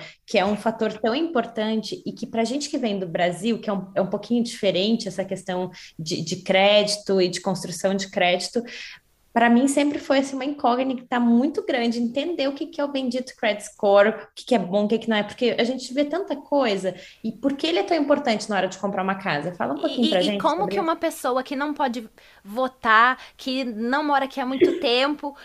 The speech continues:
Speaker 2: que não, que não, não entra em nenhum daqueles itens lá de como melhorar seu credit score. Gente, eu ficava muito neurótica.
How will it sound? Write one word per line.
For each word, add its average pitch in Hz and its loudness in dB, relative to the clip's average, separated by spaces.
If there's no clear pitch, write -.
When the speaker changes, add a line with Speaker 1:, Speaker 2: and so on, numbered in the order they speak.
Speaker 2:
que 285 -4
não, 311 -2
que 339 -2
não, 403 4
não 359 0
entra 392 2
em 403 2
nenhum 415 0
daqueles 466 2
itens 339 -2
lá 294 2
de 381 6
como 349 4
melhorar 330 4
seu 359 -2
credit 277 -2
score. 254 -4
Gente, 262 -2
eu 262 -2
ficava 285 0
muito 349 -4
neurótica. 196 -4